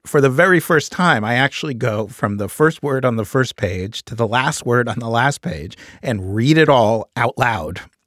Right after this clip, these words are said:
And it was thrilling, terrifying, and humbling. It made me realize what this whole book was in a way that I hadn't had the opportunity to do beforehand.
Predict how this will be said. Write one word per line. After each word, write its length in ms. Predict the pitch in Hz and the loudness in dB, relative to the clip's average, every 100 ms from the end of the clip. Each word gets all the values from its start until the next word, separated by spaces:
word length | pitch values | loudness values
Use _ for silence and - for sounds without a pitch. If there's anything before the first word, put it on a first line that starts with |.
| _ | _
And 720 | 143 123 120 117 117 113 - - | -2 2 4 2 2 -2 -6 0
it 260 | 143 165 - | 2 2 0
was 800 | 120 120 117 117 110 107 - - - - _ _ _ | 0 4 4 4 2 -2 -8 -14 -20 -20 _ _ _
thrilling, 580 | - 117 131 170 175 175 | -2 2 4 4 2 -4
terrifying, 800 | - 135 131 131 135 131 143 147 | -4 2 2 4 2 2 0 -2
and 240 | 143 139 131 | -2 0 0
humbling. 640 | - 185 156 85 67 95 _ _ | 4 4 4 0 -6 -14 _ _
It 260 | 110 113 - _ 131 | -4 -4 -6 _ -2
made 320 | 123 135 139 | 4 4 6
me 160 | 131 | 4
realize 840 | 120 135 139 107 101 104 107 - - | 6 6 6 4 4 2 0 -8 -14
what 320 | - 107 131 _ | -4 0 0 _
this 240 | 107 123 - | -4 -2 -2
whole 300 | - 123 113 | -2 -2 -2
book 340 | - 117 - | -2 -2 -2
was 560 | 107 120 123 95 - - | -2 0 0 -2 -10 -8
in 100 | 123 | -6
a 80 | 104 | -2
way 520 | 107 117 120 117 113 - - - - | 2 4 4 4 0 -4 -20 -20 -14
that 140 | - 117 | -4 2
I 300 | 117 117 117 - | 4 4 0 -2
hadn't 280 | 131 139 | -2 0
had 180 | 123 131 | 0 2
the 100 | 120 | 2
opportunity 720 | 117 - 107 - 139 110 104 | 2 0 -4 0 0 2 -2
to 160 | 90 - | -6 -12
do 360 | 104 90 90 - | -10 -8 -8 -10
beforehand. 840 | 92 - 113 104 - - 95 | -12 -6 -4 -4 -6 -14 -14